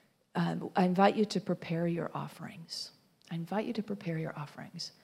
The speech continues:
And then we go into some physical descriptions of what those offerings could be. It could be cash or check, it could be Q R code, blah, blah. You can use the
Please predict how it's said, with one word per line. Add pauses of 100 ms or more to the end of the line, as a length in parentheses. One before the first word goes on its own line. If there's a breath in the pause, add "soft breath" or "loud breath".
(440 soft breath)
And
then
we
go
into
some
physical
descriptions
of
what
those
offerings
could
be.
It
could
be
cash
or
check,
it
could
be
Q
R
code,
blah,
blah.
You
can
use
the